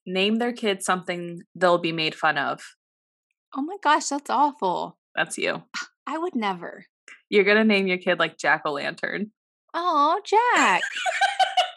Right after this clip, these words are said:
Speaker 2: I'd be like, "Boy, you better appreciate your name. This could be a cool Instagram handle for you." <laughs>
Speaker 1: Who's most likely to get detained for public urination?
Speaker 2: I'm gonna have to go with me because I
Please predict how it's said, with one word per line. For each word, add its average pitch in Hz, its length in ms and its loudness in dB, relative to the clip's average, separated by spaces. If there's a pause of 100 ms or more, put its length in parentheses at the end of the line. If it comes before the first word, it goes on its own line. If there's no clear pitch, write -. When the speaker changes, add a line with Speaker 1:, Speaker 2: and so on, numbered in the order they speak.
(420)
Speaker 2:
I'd 247 100 -6
be 311 60 4
like, 311 240 0
"Boy, 302 200 2
you 349 100 2 (140)
better 277 120 6
appreciate 254 600 2
your 208 140 2
name. 196 400 -4 (200)
This 285 140 -6
could 392 140 0
be 262 120 -2
a 247 60 2
cool 247 340 -4
Instagram 196 600 -2
handle 165 340 -8
for 170 160 -6
you." 151 300 -6
<laughs> - 800 -12
Speaker 1:
Who's 254 200 -4
most 262 200 0
likely 240 360 0 (120)
to 220 220 -2
get 226 280 2
detained 226 480 -4
for 214 160 -2 (100)
public 226 460 0
urination? 185 800 -2 (920)
Speaker 2:
I'm 240 200 -4
gonna 330 200 -4
have 392 140 0
to 302 100 -4
go 208 240 -2
with 214 200 -2
me 180 360 -8
because 202 420 -6
I 262 300 -4